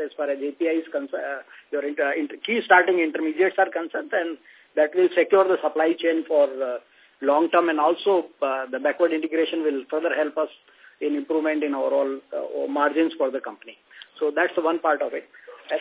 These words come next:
far as, uh, the other acquisitions are concerned, I, uh, I'll just give the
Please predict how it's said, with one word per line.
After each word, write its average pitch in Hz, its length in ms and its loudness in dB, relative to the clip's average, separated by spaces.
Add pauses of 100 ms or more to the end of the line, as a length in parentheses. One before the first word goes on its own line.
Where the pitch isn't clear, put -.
(100)
far 202 140 8
as, 214 180 8
uh, 196 320 8
the 175 240 4
other 214 180 4
acquisitions 214 640 0
are 202 120 4
concerned, 202 540 -2
I, 185 240 0
uh, 165 640 -4
I'll 160 220 -10
just 185 240 0
give 170 100 -4 (140)
the 139 120 2